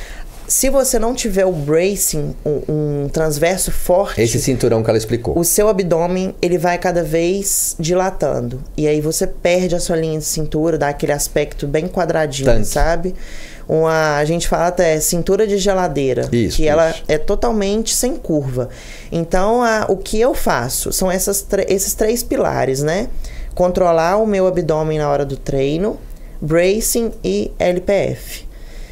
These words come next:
Speaker 1: Inclusive, um beijo aí pra minha professora de L P F. Tem um, uma professora, tem um profissional, uma profissional que cuida disso, a Karina Onge. É a mesma professora da Fran,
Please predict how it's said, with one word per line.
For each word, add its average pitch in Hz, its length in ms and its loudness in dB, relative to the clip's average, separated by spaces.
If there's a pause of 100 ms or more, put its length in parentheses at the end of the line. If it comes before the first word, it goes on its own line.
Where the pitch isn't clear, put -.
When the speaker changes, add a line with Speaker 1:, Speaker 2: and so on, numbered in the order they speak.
(160)
Speaker 1:
Inclusive, 165 460 0
um 185 80 -2
beijo 151 340 0
aí 143 80 0
pra 147 140 -4
minha 143 100 -2
professora 143 560 -2
de 135 100 -4
L 131 140 0
P 131 140 -4 (160)
F. - 400 -10 (260)
Tem 139 220 -2
um, 143 180 -2 (340)
uma 143 140 0
professora, 151 640 0
tem 147 140 -2
um 147 160 -2
profissional, 156 720 0
uma 147 100 0
profissional 139 580 -2
que 139 140 -4
cuida 147 340 -2
disso, 131 380 -4
a - 20 -2
Karina 131 460 -2
Onge. 131 420 -2 (460)
É 147 140 4
a 151 80 2
mesma 170 260 0
professora 175 480 0
da 156 140 2
Fran, 170 440 0